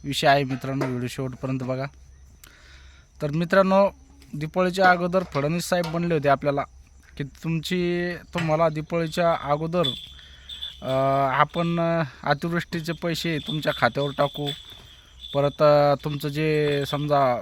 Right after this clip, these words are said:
पीक विमा भरलेला आहे तुम्ही, त्या विम्याचे पैसे तुम्हाला खात्यावर टाकू आणि शेतकऱ्याची दिपावली ही गोड होईल, असं आपले फड-, मुख्यमंत्री साहेब यांनी आपल्याला आश्वासन दिलं होतं.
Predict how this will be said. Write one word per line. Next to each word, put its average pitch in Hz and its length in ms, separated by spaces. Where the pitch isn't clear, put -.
पीक 151 240
विमा 151 260
भरलेला 135 380
आहे 131 80
तुम्ही, 127 360
त्या 123 80
विम्याचे 143 380
पैसे 143 340
तुम्हाला 135 380
खात्यावर 127 380
टाकू 131 220
आणि 139 300
शेतकऱ्याची 170 600
दिपावली 160 420
ही 160 380
गोड 160 200
होईल, 147 400
असं 165 520
आपले 156 300
फड-, 147 640
मुख्यमंत्री 156 720
साहेब 175 240
यांनी 156 300
आपल्याला 156 340
आश्वासन 151 460
दिलं 151 180
होतं. 139 200